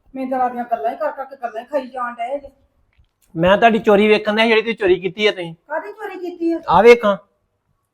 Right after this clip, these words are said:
Speaker 1: ਏਦਾਂ ਹੀ ਆ।
Speaker 2: ਆਹੋ।
Speaker 1: ਮਾਂ ਧੀਆਂ ਨੂੰ ਗਿਫਟ ਦੇਈਦੇ ਤੇ ਫਿਰ ਗਿਫਟ ਲਈਦੇ ਵੀ ਆ।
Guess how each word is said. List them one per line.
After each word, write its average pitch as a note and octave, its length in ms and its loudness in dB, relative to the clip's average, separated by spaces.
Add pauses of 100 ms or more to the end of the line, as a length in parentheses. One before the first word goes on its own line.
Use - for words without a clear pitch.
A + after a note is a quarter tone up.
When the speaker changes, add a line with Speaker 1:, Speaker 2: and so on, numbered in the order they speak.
(160)
Speaker 1:
ਏਦਾਂ C#4+ 320 0
ਹੀ E4+ 140 -2
ਆ। C#4+ 100 -6 (280)
Speaker 2:
ਆਹੋ। E3+ 260 2
Speaker 1:
ਮਾਂ D#4 120 -4
ਧੀਆਂ D#4+ 220 -8
ਨੂੰ C4+ 140 -8
ਗਿਫਟ C4+ 300 -6
ਦੇਈਦੇ C#4 360 -4
ਤੇ F4+ 80 -14
ਫਿਰ F4+ 120 -12
ਗਿਫਟ C#4+ 220 -16
ਲਈਦੇ B3 420 -12
ਵੀ C#4 120 -12
ਆ। A#3 60 -16